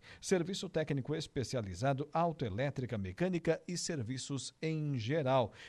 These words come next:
Evite dor de cabeça na estrada.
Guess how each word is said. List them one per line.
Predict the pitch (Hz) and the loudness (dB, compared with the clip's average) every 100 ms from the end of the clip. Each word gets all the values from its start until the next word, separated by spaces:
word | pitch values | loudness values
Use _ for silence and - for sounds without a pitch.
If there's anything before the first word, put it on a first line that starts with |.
| - | -4
Evite | 190 95 139 202 196 - | -2 0 0 0 -2 -2
dor | 120 113 160 180 139 | -4 2 4 4 2
de | 123 | -4
cabeça | 135 143 104 143 147 | -4 -4 -4 -4 -4
na | 147 | -6
estrada. | 147 - 131 147 135 107 | -8 -4 0 0 0 -4